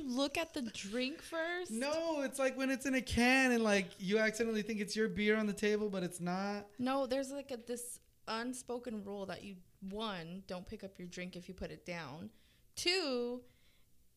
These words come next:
Speaker 1: you pick it up, you feel it. Does it feel hot, cold?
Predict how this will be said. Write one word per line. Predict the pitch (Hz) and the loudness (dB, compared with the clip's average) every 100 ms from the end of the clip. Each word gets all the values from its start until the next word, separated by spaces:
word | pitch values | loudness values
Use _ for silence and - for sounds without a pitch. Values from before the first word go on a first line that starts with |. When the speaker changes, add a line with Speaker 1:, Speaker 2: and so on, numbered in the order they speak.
| - | -8
Speaker 1:
you | 247 | -6
pick | 240 320 311 | -2 -4 -2
it | 285 | -4
up, | 285 269 | -4 -4
you | 226 | -10
feel | - - 277 277 | -10 -4 -2 -2
it. | 269 | -4
Does | 269 226 | -8 -10
it | 214 | -8
feel | 254 226 | -8 -8
hot, | 233 233 - - | -8 -10 -12 -16
cold? | - 247 247 | -6 -6 -6